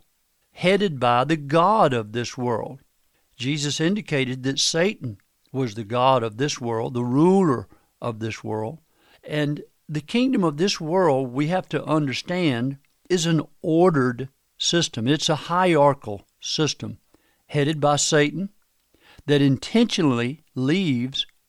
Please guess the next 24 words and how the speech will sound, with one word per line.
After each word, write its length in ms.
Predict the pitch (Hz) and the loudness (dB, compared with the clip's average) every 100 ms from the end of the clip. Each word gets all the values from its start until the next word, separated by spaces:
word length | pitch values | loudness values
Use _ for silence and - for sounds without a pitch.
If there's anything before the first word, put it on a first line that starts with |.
| _ | _
God 400 | - 127 135 127 - | -2 2 4 2 0
out. 420 | 139 147 - - _ _ - - - | -2 -2 -2 -8 _ _ -20 -18 -2
And 240 | 190 202 | 4 6
it 80 | 190 - | 4 2
operates 760 | 196 233 165 135 135 135 - - _ _ | 0 0 2 2 2 0 -6 -14 _ _
by 180 | - 139 | -2 -2
principles 800 | 135 - 233 - 131 - 127 135 | 0 0 0 0 -6 -2 -2 -2
that 180 | 143 139 | 0 0
are 240 | 131 131 127 | 2 2 2
opposed 920 | - - 190 202 135 117 120 - - _ _ _ | -2 2 4 6 4 0 -4 -8 -16 _ _ _
to 140 | - 165 | -4 -2
the 80 | 135 | -2
principles 640 | - 190 - 151 156 139 | 0 0 2 -4 -4 -4
of 120 | 143 | -4
the 100 | 151 | -4
kingdom 500 | 143 - 120 110 120 | -6 -6 -4 -2 0
of 160 | 131 120 | -2 -4
God. 540 | 107 127 120 101 - _ _ _ _ _ _ - | -2 0 2 0 -8 _ _ _ _ _ _ -4
Now, 160 | 143 139 | 0 0
I 100 | 147 | 0
say 300 | - 214 208 | 2 4 4
that 140 | 156 | 4
it's 200 | 143 - | 0 -2
an 120 | 131 | -4